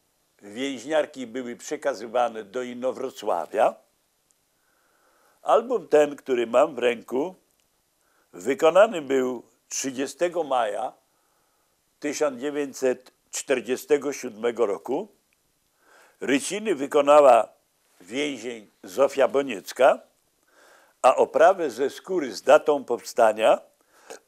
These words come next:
wykonała moja ciotka Maria Kobierzycka. Ironicznie nazwano ten album, który jest obłożony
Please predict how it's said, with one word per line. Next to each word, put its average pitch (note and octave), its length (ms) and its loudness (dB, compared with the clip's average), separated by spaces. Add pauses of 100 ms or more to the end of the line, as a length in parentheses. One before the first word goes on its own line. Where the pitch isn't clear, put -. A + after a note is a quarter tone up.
(160)
wykonała D#3 720 2
moja C#3+ 340 -2
ciotka E3 540 -2 (220)
Maria D3+ 420 0
Kobierzycka. B2+ 840 -8 (4000)
Ironicznie D3+ 800 -2
nazwano B2+ 600 -2
ten B2 320 -6
album, B2 560 4 (1080)
który B2 280 -4
jest D3 340 -4
obłożony B2 800 -2